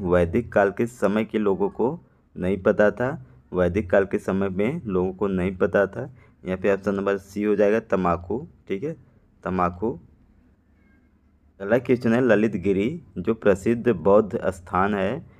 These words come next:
वह किस राज्य में स्थित है? ये किस राज्य में स्थित है? यहाँ पे ऑप्शन नंबर ए सही हो जाएगा उड़ीसा,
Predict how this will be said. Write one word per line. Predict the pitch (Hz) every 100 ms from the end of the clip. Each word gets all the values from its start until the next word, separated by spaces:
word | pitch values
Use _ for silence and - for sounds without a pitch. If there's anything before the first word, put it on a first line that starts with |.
| _ -
वह | 101 104
किस | 113 113
राज्य | 113 110 101
में | 113 113
स्थित | 110 - 117 123
है? | 135 180 - _ _ _
ये | 92 107
किस | - 120
राज्य | 113 107 98
में | 113 113
स्थित | - 110 -
है? | 147
यहाँ | 120 104
पे | -
ऑप्शन | 101 107
नंबर | 104 107 98
ए | 98 104
सही | 104 101
हो | 98
जाएगा | 104 107
उड़ीसा, | 98 92 87 117